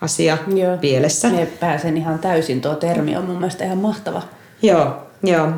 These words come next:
Speaker 1: E-, et, tai lähinnä se on sitä, että ne ei voi hallita sitä niiden elämää,
Speaker 2: Niin, niin.
Speaker 1: mikä, mikä sitten johtaa johonkin ongelmaan. Mut että semmoselle niin hirveän herkästi sitten justiin tulee sitä mahahaavaa ja sitten justiin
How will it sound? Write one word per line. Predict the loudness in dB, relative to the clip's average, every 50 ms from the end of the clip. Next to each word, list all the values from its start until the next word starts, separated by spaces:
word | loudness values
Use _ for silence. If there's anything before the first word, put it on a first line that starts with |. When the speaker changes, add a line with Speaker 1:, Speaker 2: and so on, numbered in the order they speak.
| -4 -8 -6 -2
Speaker 1:
E-, | 2 2 4 4 4 4
et, | 2 0 -2 -10 -14 -16 -18 -18 -18 -18 -18 -18 -18 -18 -20 -20 -20 _ _ _ _ _ _ _ _ -14 -10 -4 0
tai | 2 4 4
lähinnä | 4 6 4 4 4
se | 4 2
on | 2 2
sitä, | 2 2 2 2 0
että | 2 2 2
ne | 2
ei | 4
voi | 4 4 2
hallita | 4 2 2 2 2 2 2 2 2
sitä | 0 2 2 2 2 4 4 6
niiden | 6 4 4 2 0 2 2 4 2 2 2 2
elämää, | 2 2 4 2 4 4 6
Speaker 2:
Niin, | 6 6 6 4 4 2 0 -2 0 2 2
niin. | 4 4 4 4 4
Speaker 1:
mikä, | 2 2 2 2 2 0 0 -4 -8 -4
mikä | -2 0 2 2 2 2 0 -2 0
sitten | 2 2 0 0 0 0 0 2
johtaa | 2 2 0 0 -2 -2 -4 -4 -2 -2 -4 -4 -6 -6 -4
johonkin | -2 -2 0 0 -2 -2 -2 -4 -4 -4 -4 -4 -4
ongelmaan. | -2 -2 0 0 -2 -2 -2 -2 0 0 0 0 0 -2 -4 -14 -16 -20 -20 -20 -20 -20 -20 -20 -20 -20 _ _ _ _ _ _ _ -4
Mut | 0 0 2 2
että | 2 2 2 2
semmoselle | 2 4 4 4 4 4 4 4 4 4 4 4 4 4
niin | 2 2 4 4 2 2 0 0
hirveän | 2 4 4 6 6 4 4 4 4 4
herkästi | 2 2 2 0 0 -2 -2 -2 -2 -2
sitten | -2 -2 -2 -4 -4 -2 -2 -2 0 0
justiin | 0 -2 -2 -4 -2 -2 -2 -2 -2
tulee | -2 0 2 2 2 2 2
sitä | 0 -2 -2 -4
mahahaavaa | -4 -2 -2 -2 -2 0 0 2 2 2 2 2 2 2 0 2 2
ja | 2 0 0
sitten | -2 -6 -8 -2 0 0 2
justiin | 2 0 -2 -2 -2 -4 -4 -6 -10 -18